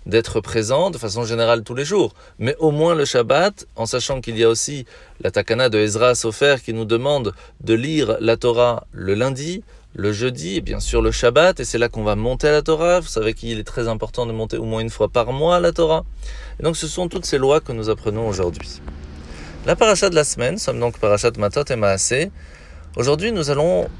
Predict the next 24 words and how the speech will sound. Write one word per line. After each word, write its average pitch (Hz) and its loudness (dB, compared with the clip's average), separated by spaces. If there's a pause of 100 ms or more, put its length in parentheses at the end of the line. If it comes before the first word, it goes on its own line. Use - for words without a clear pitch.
parler 139 4
des 123 -2
frontières 147 2 (460)
de 113 0
la 127 4
terre 117 4
d'Israël. 101 -2 (960)
Il 110 -4
y 151 4
a 208 8
des 175 4
frontières 160 0
qui 175 -6
sont 156 -2 (260)
précises, 101 -2 (480)
et - -4
c'est - 2
important 156 0 (420)
de 110 -2
faire 175 4
attention 160 -2
à 123 -6
ces 120 -2
frontières. 98 -6